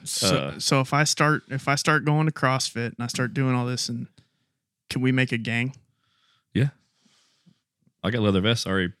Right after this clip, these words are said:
Speaker 2: l-, writ-, uh, wrote up.
Speaker 1: Dude.
Speaker 2: Patches.
Speaker 1: I see. I'm, I, I'm all about the gang. Gang, gang.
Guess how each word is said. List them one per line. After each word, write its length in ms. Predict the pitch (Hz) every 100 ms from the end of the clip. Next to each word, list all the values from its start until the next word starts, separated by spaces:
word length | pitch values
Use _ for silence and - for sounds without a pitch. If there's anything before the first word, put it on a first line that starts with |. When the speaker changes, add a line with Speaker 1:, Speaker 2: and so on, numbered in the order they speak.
| _ _ _ _ - 101
Speaker 2:
l-, 120 | 92 -
writ-, 260 | 101 98
uh, 180 | 101 95
wrote 200 | 95 101
up. 220 | 101 - - _
Speaker 1:
Dude. 500 | 143 143 135 123 117 -
Speaker 2:
Patches. 440 | 101 92 92 - _ -
Speaker 1:
I 80 | 127
see. 200 | - 131
I'm, 200 | 147 180
I, 140 | 143 147
I'm 220 | 139 156
all 160 | 202 175
about 280 | 143 131 113
the 100 | 117
gang. 500 | 110 110 104 87 85 _ _ _ _ _ _ _ _ -
Gang, 280 | 120 127 117
gang. 320 | 120 -